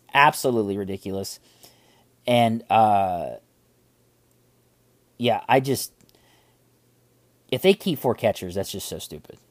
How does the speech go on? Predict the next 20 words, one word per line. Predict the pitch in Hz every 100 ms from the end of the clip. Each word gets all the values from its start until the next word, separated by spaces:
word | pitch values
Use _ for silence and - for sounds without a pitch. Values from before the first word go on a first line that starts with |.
| -
I |
mean, | 113
<laughs> | -
I'm |
just, | - - - - - -
I'm |
just | - -
gonna | 190
be | 117 120
honest | 117 -
with | - -
you. | 123 - - -
<laughs> | - - -
I, | 143 - - 160
I | 135 127
think, | 160 143
I, | 131 117 - - -
but | 139
I | 160
mean, | 165 160